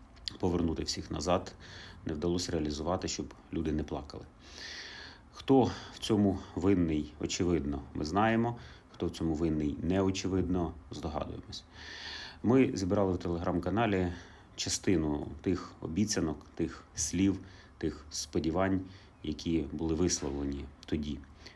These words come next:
в різних інтерв'ю, на стадіоні, дані людям, причому і українською, і російською мовами. Ми мали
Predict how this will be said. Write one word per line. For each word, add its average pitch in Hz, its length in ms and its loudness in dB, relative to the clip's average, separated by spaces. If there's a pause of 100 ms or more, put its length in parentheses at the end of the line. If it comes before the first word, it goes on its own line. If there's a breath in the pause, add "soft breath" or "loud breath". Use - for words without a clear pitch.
в 87 60 -2
різних 82 320 2
інтерв'ю, 76 560 2 (320)
на 78 80 -4
стадіоні, 90 680 2 (520 loud breath)
дані 76 520 2 (160)
людям, 90 460 2 (580 loud breath)
причому 85 600 0 (240)
і - 80 -2
українською, 85 760 0 (280)
і 76 60 -6
російською 73 540 -4
мовами. 73 340 -6 (880 loud breath)
Ми 90 120 6
мали 87 440 6